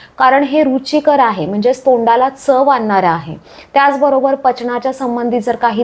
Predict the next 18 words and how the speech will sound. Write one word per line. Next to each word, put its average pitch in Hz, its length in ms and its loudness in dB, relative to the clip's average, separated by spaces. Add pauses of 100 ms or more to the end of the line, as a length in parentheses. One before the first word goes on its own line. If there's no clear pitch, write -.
तक्रारी 226 380 2
तुम्हाला 214 400 0
असतील 185 380 -2 (300)
किंवा 240 220 4
अपचनामुळे 247 800 0
जर 262 120 0
पित्त 277 380 -4
होत 240 300 2
असेल 185 340 -2
तर 220 100 0
त्या 240 220 2
ठिकाणी 240 400 -4
देखील 233 380 0
तुम्ही 240 180 -2
कोकमाचं 220 520 -2
सेवन 208 380 0
करू 240 260 2
शकता, 269 420 -2